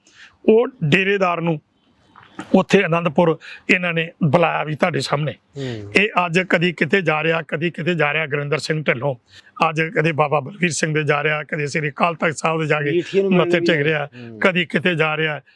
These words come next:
Speaker 1: ਕਦੀ ਰਣਜੀਤ ਸਿੰਘ ਢੱਡਰੀਆਂ ਵਾਲੇ ਕੋਲ ਜਾ ਰਿਹਾ, ਕਦੀ ਕਿਸੇ ਕੋਲ ਜਾ ਰਿਹਾ, ਕਦੀ ਕਿਸੇ ਕੋਲ ਜਾ ਰਿਹਾ। ਪਰ ਅਸਲ ਕਹਾਣੀ ਕੀ ਆ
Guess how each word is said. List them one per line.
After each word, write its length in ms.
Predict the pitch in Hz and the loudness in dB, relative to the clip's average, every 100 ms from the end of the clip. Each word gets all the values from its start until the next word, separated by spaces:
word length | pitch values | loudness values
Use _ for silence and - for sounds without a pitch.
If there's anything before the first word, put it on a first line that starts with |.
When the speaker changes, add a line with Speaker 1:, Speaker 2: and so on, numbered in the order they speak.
| _ | _
Speaker 1:
ਕਦੀ 200 | - 175 | -2 0
ਰਣਜੀਤ 320 | 170 160 165 156 | 0 0 -2 0
ਸਿੰਘ 240 | 170 160 | -2 0
ਢੱਡਰੀਆਂ 380 | 170 131 165 175 | -2 0 0 0
ਵਾਲੇ 140 | 165 | 0
ਕੋਲ 180 | - 160 | -2 -2
ਜਾ 220 | 151 147 | 0 0
ਰਿਹਾ, 220 | 156 147 - _ _ - | -2 -4 -8 _ _ -2
ਕਦੀ 180 | 180 | 0
ਕਿਸੇ 300 | 160 190 196 | 0 2 2
ਕੋਲ 160 | 175 185 | 2 0
ਜਾ 180 | 156 156 | 0 0
ਰਿਹਾ, 120 | 160 | -2
ਕਦੀ 240 | 156 147 | -4 -6
ਕਿਸੇ 240 | 139 190 202 | -4 0 0
ਕੋਲ 140 | 185 | 0
ਜਾ 200 | 156 147 | 0 0
ਰਿਹਾ। 200 | 151 143 - _ - - - - | 0 -2 -6 _ -20 -20 -20 0
ਪਰ 180 | 202 214 - 180 | 0 0 0 0
ਅਸਲ 220 | - 233 | 2 0
ਕਹਾਣੀ 360 | 196 156 170 165 | 0 0 0 -2
ਕੀ 200 | 175 | -2
ਆ 140 | 160 | -2